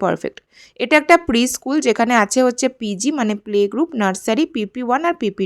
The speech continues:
টু। তো উ-, তোজোর এবার প্রমোশন হয়েছে হচ্ছে নার্সারিতে, আর এটাই হচ্ছে first day of school। এখানে একজন ম্যাম দাঁড়িয়েছিল, তিলক দিয়ে সবাইকে ঢোকাচ্ছিল। অনেক দিন পর যেহেতু তোজো স্কুলে যাচ্ছে,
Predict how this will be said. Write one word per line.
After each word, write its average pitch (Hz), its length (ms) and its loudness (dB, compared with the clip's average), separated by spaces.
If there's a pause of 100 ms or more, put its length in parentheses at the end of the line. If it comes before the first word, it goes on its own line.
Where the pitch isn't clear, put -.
টু। - 80 -6 (520)
তো 233 60 -6 (220)
উ-, 226 140 0 (220)
তোজোর 233 380 2
এবার 277 240 4
প্রমোশন 240 420 4
হয়েছে 254 240 2
হচ্ছে 285 180 2 (100)
নার্সারিতে, 196 580 4
আর 285 140 6
এটাই 208 200 2
হচ্ছে 214 240 -2
first 185 280 2
day 226 180 2
of 302 140 -2
school। - 200 -8 (500)
এখানে 277 240 4 (100)
একজন 277 260 0 (100)
ম্যাম 233 160 6 (120)
দাঁড়িয়েছিল, 226 440 6 (140)
তিলক 226 260 2 (100)
দিয়ে 254 200 0
সবাইকে 208 340 6 (100)
ঢোকাচ্ছিল। - 440 2 (600)
অনেক 294 200 4 (120)
দিন 339 120 6 (140)
পর 247 140 12 (100)
যেহেতু 285 300 4
তোজো 254 240 2
স্কুলে 233 300 -2
যাচ্ছে, 226 300 4